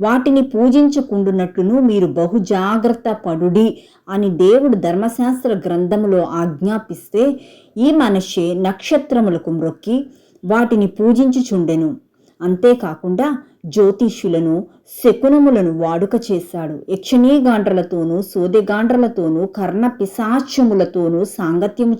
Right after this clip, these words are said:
చేశాడు. ముహూర్తములను విచారించుచు మంత్రములను, చిల్లంగితనములను వాడుక చేశాడు.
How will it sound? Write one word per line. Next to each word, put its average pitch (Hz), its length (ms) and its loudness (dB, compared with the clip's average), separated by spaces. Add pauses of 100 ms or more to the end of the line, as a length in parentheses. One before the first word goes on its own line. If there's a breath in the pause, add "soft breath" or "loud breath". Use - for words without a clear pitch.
చేశాడు. 180 400 -2 (360 loud breath)
ముహూర్తములను 233 800 2
విచారించుచు 190 960 -4 (280 loud breath)
మంత్రములను, 202 800 0 (160)
చిల్లంగితనములను 196 1120 0
వాడుక 180 400 -2 (200)
చేశాడు. 214 420 0